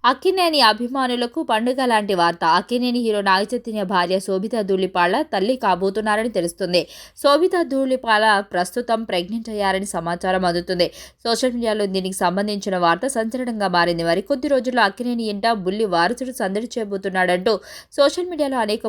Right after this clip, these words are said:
పోస్టులు దర్శనమిస్తున్నాయి. దీంతో పెద్ద ఎత్తున అభిమానులు ఈ జంటకు కంగ్రాట్స్ చెబుతున్నారు. హీరో నాగచైతన్య, హీరోయిన్ శోభితా ధూళిపాళ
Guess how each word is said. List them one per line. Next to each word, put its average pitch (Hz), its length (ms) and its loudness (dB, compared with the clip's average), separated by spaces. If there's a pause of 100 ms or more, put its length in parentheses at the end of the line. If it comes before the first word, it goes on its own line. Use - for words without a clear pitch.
పోస్టులు 208 380 -4
దర్శనమిస్తున్నాయి. 180 840 -2
దీంతో 220 240 -2 (140)
పెద్ద 190 240 -2
ఎత్తున 202 200 -2 (120)
అభిమానులు 220 440 -4 (100)
ఈ 247 100 -4
జంటకు 208 300 -4 (100)
కంగ్రాట్స్ 190 400 -2
చెబుతున్నారు. 175 480 2 (360)
హీరో 320 220 2 (120)
నాగచైతన్య, 269 540 0 (160)
హీరోయిన్ 220 380 -2
శోభితా 208 400 -2
ధూళిపాళ 196 460 2